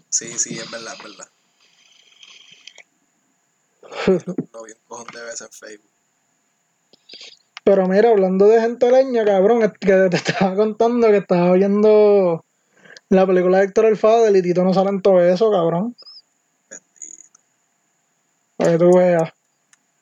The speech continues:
Speaker 2: Ni que ándale, hermano.
Speaker 1: ¿De cuándo es esa película? ¿Esa fue la que salió hace poco o no?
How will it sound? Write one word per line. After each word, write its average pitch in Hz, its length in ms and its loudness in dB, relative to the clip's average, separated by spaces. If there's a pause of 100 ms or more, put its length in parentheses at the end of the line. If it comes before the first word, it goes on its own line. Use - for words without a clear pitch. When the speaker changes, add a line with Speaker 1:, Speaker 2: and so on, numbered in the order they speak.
(440)
Speaker 2:
Ni 180 120 2
que 170 80 2
ándale, 185 300 2
hermano. 175 500 -2 (400)
Speaker 1:
¿De - 120 -16
cuándo 127 260 -18
es 127 80 -10
esa 127 160 -6
película? 110 340 -18
¿Esa 143 140 -14
fue 175 120 -14
la 180 80 -12
que 180 100 -12
salió 175 180 -12
hace 180 140 -8
poco 151 260 -12
o - 120 -20
no? - 100 -20